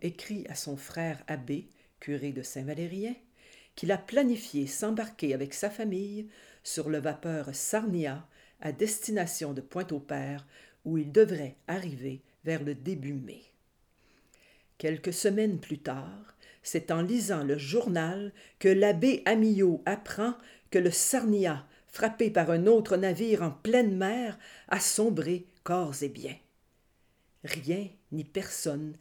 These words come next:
n'a été retrouvé. Douleur, tristesse et sentiment de culpabilité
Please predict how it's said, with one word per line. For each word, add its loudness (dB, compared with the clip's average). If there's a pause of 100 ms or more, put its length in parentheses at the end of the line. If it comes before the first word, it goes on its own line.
(220)
n'a -2
été -6
retrouvé. -12 (1500)
Douleur, -6
tristesse 2 (220)
et 6
sentiment 4
de 2
culpabilité -2